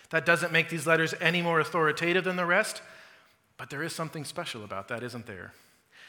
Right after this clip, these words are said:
Ah, we've arrived in Philadelphia,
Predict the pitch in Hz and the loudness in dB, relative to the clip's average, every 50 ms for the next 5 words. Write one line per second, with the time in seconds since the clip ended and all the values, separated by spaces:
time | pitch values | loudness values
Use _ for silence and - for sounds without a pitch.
0 | - - - _ _ _ _ _ _ - 120 131 113 95 - - - - - 127 | -20 -20 -20 _ _ _ _ _ _ -2 0 0 0 0 -4 -10 -16 -14 -8 -6
1 | 139 139 147 147 160 160 170 170 180 190 170 170 156 - 175 180 180 180 165 143 | 0 2 6 10 10 12 12 12 10 8 4 0 -4 -2 -2 0 0 0 2 4
2 | 156 151 151 - 170 170 165 175 208 240 226 | 4 4 4 2 0 2 2 2 2 0 -4